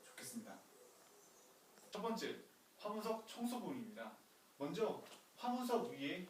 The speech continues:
있는 먼지를 제거하기 위해서 청소기나 빗자루를 통해서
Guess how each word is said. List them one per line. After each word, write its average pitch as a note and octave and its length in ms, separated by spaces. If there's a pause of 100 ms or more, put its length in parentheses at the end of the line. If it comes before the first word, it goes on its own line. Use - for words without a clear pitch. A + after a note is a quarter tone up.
있는 C#3+ 200
먼지를 A#2+ 280
제거하기 C3 360
위해서 D3 280 (120)
청소기나 G#3+ 720
빗자루를 D3+ 480
통해서 B2 500